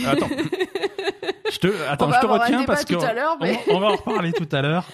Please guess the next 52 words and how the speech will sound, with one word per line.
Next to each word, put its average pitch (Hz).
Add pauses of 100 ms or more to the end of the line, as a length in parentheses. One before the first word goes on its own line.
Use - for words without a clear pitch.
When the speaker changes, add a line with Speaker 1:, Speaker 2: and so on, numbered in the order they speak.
Speaker 1:
Euh, 127
Speaker 2:
Non, -
Speaker 1:
mais 147
c'est -
Speaker 2:
en -
Speaker 1:
vrai 214
Speaker 2:
fait, 330
Speaker 1:
qu'ils 139
ont 160
été 165
fidèles 160
à 170
son 127
look, 147
euh, 127
Speaker 2:
ils 185
ont -
Speaker 1:
qui 233
Speaker 2:
été 302
fidèles 339
à 302
son 240
look, 247
Speaker 1:
des 131
Speaker 2:
euh, -
Speaker 1:
années -
quatre-vingts. 110 (360)
Speaker 2:
ils 269
auraient 339
pu, 285
euh, 190 (120)
Speaker 1:
Mais 139
c'est 139
pas 214
un 165
look 156
spécialement 127
adapté 117
à 95
Speaker 2:
Si. 247 (760)
Mais 196
pour 190
le 180
coup, 330
si, 339
elle 165
a 151
rien 220
qui 208
la 196
gêne, 269
hein. 233